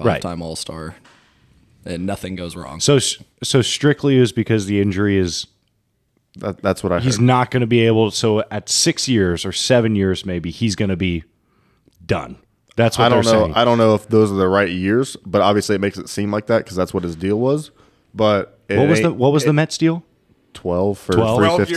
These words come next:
Speaker 3: fifteen.
Speaker 4: three fifteen.
Speaker 2: Okay.
Speaker 4: Basically
Speaker 3: So,
Speaker 4: the same
Speaker 3: yeah.
Speaker 4: deal as the
Speaker 2: Yeah.
Speaker 4: Giants they backed off a year.
Speaker 2: Yeah,
Speaker 3: Yeah.
Speaker 2: okay.
Speaker 3: So, yeah, if it's that kind of in-, I, again, I don't know what the timetable is, but if the doctors are saying that it's not a,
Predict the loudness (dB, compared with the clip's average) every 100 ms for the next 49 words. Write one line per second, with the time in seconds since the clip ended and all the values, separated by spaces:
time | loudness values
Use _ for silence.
0 | 0 0 -4 -6 -8 -10 -12 -14 -8 -6
1 | -6 -8 -10 _ _ _ -4 -4 -4 0
2 | 2 4 4 2 2 0 -2 0 0 2
3 | 0 -4 -8 -6 -6 -6 -8 -10 -14 -20
4 | -8 -6 -2 -2 -2 -8 -4 -2 -2 -4
5 | -10 _ _ _ _ _ _ _ _ _
6 | _ _ _ _ _ _ _ -4 0 0
7 | 0 -2 2 2 2 -2 -2 -2 -4 -4
8 | -2 -4 -4 -2 -2 0 0 -2 -4 -6
9 | -6 -4 -2 -2 -2 -2 -4 -6 -6 -6
10 | -6 _ _ _ _ _ _ -18 -14 -6
11 | -2 0 0 -2 -4 -4 -4 -2 -2 -4
12 | -6 -4 -4 -6 -6 -4 -2 -2 -2 -6